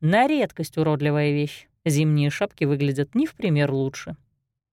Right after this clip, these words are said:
Очевидно, проливной дождь по разряду острой необходимости не проходил, и Лауринь предпочитал мокнуть. На его счастье, плащ у него оказался вполне приличным, так что одежда лейтенанта, хоть и пострадала,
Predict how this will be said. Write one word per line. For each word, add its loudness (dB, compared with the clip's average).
Очевидно, 0
проливной 0
дождь -4
по 0
разряду 0
острой -4
необходимости -2
не -2
проходил, -2
и 2
Лауринь 2
предпочитал -2
мокнуть. -2
На 2
его -2
счастье, -6
плащ 2
у -2
него 2
оказался -2
вполне 0
приличным, -4
так 0
что -4
одежда 0
лейтенанта, -2
хоть -6
и -2
пострадала, -2